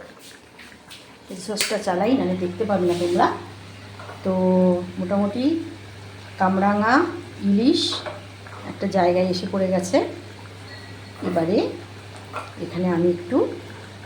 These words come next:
সর্ষে দেবো, বাটা সর্ষে।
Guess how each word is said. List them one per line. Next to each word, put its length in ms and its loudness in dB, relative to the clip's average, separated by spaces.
সর্ষে 260 2
দেবো, 220 -4
বাটা 180 0
সর্ষে। 400 -4